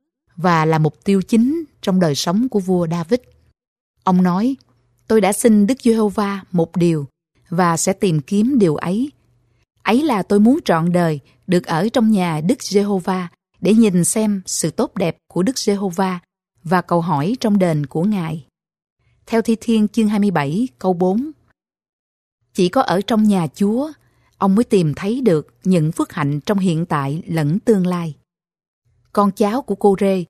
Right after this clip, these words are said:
cũng kinh nghiệm rằng, phước cho người nào ở trong nhà Chúa, họ sẽ ngợi khen Chúa không ngớt. Phước cho người nào được sức lực trong Chúa và có lòng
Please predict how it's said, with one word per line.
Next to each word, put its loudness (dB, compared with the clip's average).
cũng 0
kinh 4
nghiệm 2
rằng, -4
phước -2
cho 4
người 2
nào 0
ở -2
trong 0
nhà 2
Chúa, -2
họ -2
sẽ -2
ngợi 2
khen -2
Chúa 0
không -2
ngớt. -4
Phước -2
cho 4
người 4
nào 0
được -4
sức -6
lực -4
trong -2
Chúa -2
và 0
có -2
lòng 2